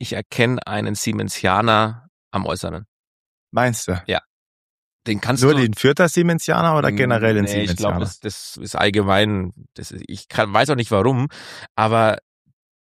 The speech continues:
Speaker 1: die Leute gibt's einfach und ich hab dann,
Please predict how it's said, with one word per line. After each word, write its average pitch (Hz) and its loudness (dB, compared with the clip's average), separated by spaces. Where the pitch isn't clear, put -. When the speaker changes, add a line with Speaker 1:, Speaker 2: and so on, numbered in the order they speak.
Speaker 1:
die - -2
Leute 117 2
gibt's - -2
einfach 90 -2
und 107 -4
ich 107 -4
hab 123 -2
dann, 113 -2